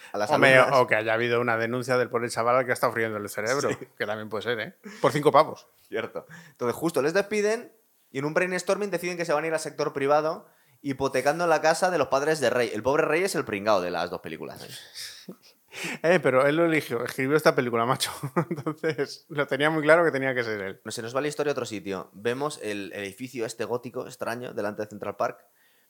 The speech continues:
Speaker 1: Y a Dana, que llega con las verduras, ¿verdad?
Speaker 2: Y los
Speaker 1: De la
Speaker 2: huevos.
Speaker 1: compra, los huevos, y es importante. Cuando está entrando en, en el pasillo de su, de su casa, le aborda Luis.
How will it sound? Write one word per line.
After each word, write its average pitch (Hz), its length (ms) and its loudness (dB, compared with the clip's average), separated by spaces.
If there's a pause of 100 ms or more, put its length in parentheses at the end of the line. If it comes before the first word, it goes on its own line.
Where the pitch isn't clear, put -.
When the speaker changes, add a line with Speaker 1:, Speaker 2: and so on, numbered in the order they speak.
(380)
Speaker 1:
Y 120 120 -4
a 131 100 0
Dana, 156 520 -2 (100)
que 120 80 -8
llega 123 180 -4
con 127 140 -6
las 110 160 -6
verduras, 92 480 -10
¿verdad? - 260 -20 (240)
Speaker 2:
Y 143 60 -10
los 123 100 -6
Speaker 1:
De - 60 -6
la 127 60 -2
Speaker 2:
huevos. - 40 -4
Speaker 1:
compra, - 240 -10
los - 360 -8
huevos, - 380 -12
y - 40 -20
es 85 120 -20
importante. 82 580 -12
Cuando 110 240 -8
está 127 140 -6
entrando 165 540 0
en, 156 360 -4
en 135 100 -6
el 131 80 -4
pasillo 135 440 0
de 131 120 -2
su, 117 760 -6 (120)
de - 280 -10
su 104 300 -12
casa, 131 440 -2 (520)
le 123 160 0
aborda 131 680 4
Luis. 151 540 -2